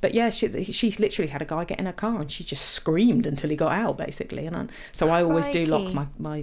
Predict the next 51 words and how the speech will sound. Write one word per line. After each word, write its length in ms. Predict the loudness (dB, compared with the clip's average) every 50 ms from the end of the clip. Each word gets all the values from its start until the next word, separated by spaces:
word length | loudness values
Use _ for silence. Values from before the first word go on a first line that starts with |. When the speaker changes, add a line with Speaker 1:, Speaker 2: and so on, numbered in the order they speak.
| -8 -8
Speaker 1:
doors 340 | -6 -6 -6 -6 -8 -10 -10
when 120 | -10 -8
I 80 | -8 -8
get 160 | -10 -8 -6
in. 180 | -6 -6 -6
But, 160 | -4 -6 -6 -6 -6 -10 -12 -16 -16 -12 -8 -8 -6 -6
um, 540 | -4 -4 -4 -4 -4 -4 -4 -4 -6 -8 -10 -14 -18 -20 -18 0 2
it 140 | 2 2 4
sort 160 | 2 2 2
of 80 | 4
made 200 | 4 2 2 4
me, 320 | 2 2 4 4 2 2 2
I, 100 | 2 0 2 0
I 40 | 2
think 180 | 2 2 0 0
as 100 | 0 -2
a 40 |
seventeen-year-old, 680 | 0 0 0 0 0 0 2 2 2 2 0 -2 -2 -2
I 120 | -2 -4 -4
was 100 | -4 -4
thinking, 340 | -4 -6 -6 -4 -6 -4 -2
"Oh, 120 | -2 -2
but 160 | 0 0 0
what 200 | 2 2 0 0
if 60 | -2
there's 160 | -2 -4 -4 -4
a, 80 | -6 -6 -4
an 100 | -2 -2
accident 400 | -2 -2 -6 -6 -6 -4 -4 -4
and 120 | -4 -6
I 20 | -6
can't 260 | -4 -4 -6 -4 -6
get 140 | -6 -6 -6
out?" 320 | -6 -8 -8 -8 -10 -12 -14 -20 -20 -20 -20 -20 -20 -20 -20 -14 -8
Um, 480 | -6 -4 -4 -4 -4 -4 -6 -6 -8 -8 -8
and 160 | -8 -8 -6
they 100 | -6 -8
said 200 | -6 -6 -8 -6
that, 120 | -6 -6 -6
well, 100 | -6 -6
the 80 | -6 -4
likelihood 480 | -4 -6 -6 -8 -8 -8 -8 -6 -6
of 80 | -6 -6
that 200 | -4 -6 -6 -6 -6
is 100 | -4 -2
less 340 | 0 0 0 -2 -4 -10 -10
than 200 | -6 -4 -4 -4 -2
the 80 | -2
likelihood 420 | -4 -4 -6 -8 -10 -10 -8 -8 -8
of 80 | -8 -6
somebody 480 | -6 -6 -4 -4 -4 -4 -4 -6 -8